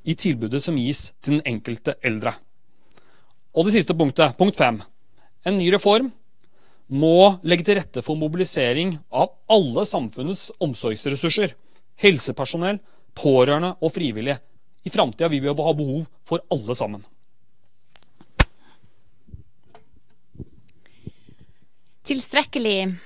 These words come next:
Speaker 2: mange og kompetente ansatte er en forutsetning for gode helsetjenester. Vi vet at fremtidens demografiske endringer vil utfordre oss. Utdanning,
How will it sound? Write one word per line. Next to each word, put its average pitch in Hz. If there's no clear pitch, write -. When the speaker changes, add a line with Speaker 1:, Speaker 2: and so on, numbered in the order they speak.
Speaker 2:
mange 226
og 202
kompetente 262
ansatte 185
er 196
en 180
forutsetning 180
for 175
gode 170
helsetjenester. 151
Vi 220
vet 247
at -
fremtidens 226
demografiske 196
endringer 170
vil 233
utfordre 185
oss. -
Utdanning, 185